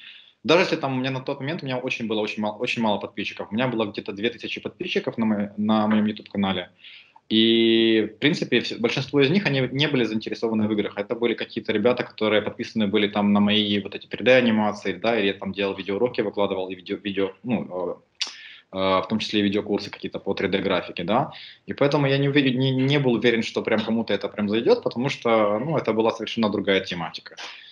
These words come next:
И, но, тем не менее, просто для себя я выкладывал для того, чтобы, чтобы чуть попозже, может, посмотреть какой-то прогресс свой, да, чтобы, или потом понимать, с чего там все начиналось, потому что, ну, на самом деле все быстро забывается. Это, в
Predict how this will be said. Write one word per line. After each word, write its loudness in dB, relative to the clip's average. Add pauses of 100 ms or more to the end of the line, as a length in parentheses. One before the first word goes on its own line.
(220)
И, 4
но, 2
тем 0
не 4
менее, 4
просто -2
для 2
себя 4
я 6
выкладывал 2
для -10
того, -4
чтобы, -10
чтобы -10 (160)
чуть -4
попозже, 2
может, 0
посмотреть -2
какой-то -4
прогресс -2
свой, -6
да, 4
чтобы, -4
или -4
потом -2
понимать, 2
с 2
чего 0
там -2
все -6
начиналось, -2
потому -6
что, -6
ну, 2
на 0
самом 0
деле 0
все -4
быстро -6
забывается. 0
Это, -6
в -6